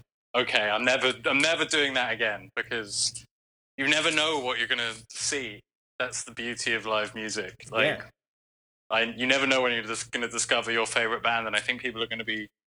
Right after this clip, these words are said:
Speaker 1: open even more to that because, I don't know, it's given, everyone's, this time has given everyone perspective, I think, on what's important.
Speaker 2: Yeah, I, I would definitely agree, and I think, you know, maybe that's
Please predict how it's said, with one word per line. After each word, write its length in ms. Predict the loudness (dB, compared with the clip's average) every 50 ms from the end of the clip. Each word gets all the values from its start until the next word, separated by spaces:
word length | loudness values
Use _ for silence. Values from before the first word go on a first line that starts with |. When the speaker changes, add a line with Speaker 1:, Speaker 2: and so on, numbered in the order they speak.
| _ _ -4 0
Speaker 1:
open 380 | 2 2 2 2 0 0 2 2
even 220 | 0 0 0 -2
more 260 | 0 2 2 4 2 2
to 120 | 0 -2
that 320 | 0 0 0 0 -2 -6 -10
because, 600 | -12 -8 -4 -4 -4 -2 0 2 2 2 0 0 -6 _ _ _ -20 -20 -20 _ _ _ _
I 40 | 0
don't 100 | 2 4
know, 240 | 2 2 2 0 -2 -6 _
it's 140 | -6 -4 0
given, 500 | 2 2 2 2 2 0 -2 -2 -4 -8 -12 -18 -20 _ _
everyone's, 440 | -2 0 2 2 2 2 2 0 -2 -2 -6 -2 0
this 140 | 0 2 2
time 300 | 2 4 4 4 4 2
has 100 | 2 0
given 240 | 0 0 2 2
everyone 320 | 2 2 2 2 0 0 0
perspective, 600 | -2 -2 0 2 0 0 0 -4 -8 -12 -12 -12 -14 -18 -20 -20 _ _ _ _ _ _ _
I 100 | -4 -4
think, 300 | -2 -2 -4 -4 -4 -4 -4
on 200 | -4 -4 -4 -2
what's 380 | 0 0 0 0 -2 -4 -6
important. 540 | -6 -6 -6 -4 -2 -2 -2 -2 -4 -8 -12 -14 _ _ _ _ _ _ _ _ _ -20 -20 -20 _ _ -2
Speaker 2:
Yeah, 360 | -2 0 0 -2 -4 -4 -6 -2 2
I, 100 | 2 4
I 20 |
would 200 | 4 4 2 4
definitely 460 | 2 2 2 0 -2 0 4 6 6
agree, 260 | 6 6 4 2 2
and 100 | 4 2
I 80 | 2 0
think, 300 | 2 0 0 0 -2 -2
you 80 | 0 0
know, 160 | 2 2 2
maybe 260 | 2 2 0 2 2
that's 220 | 2 2 0 0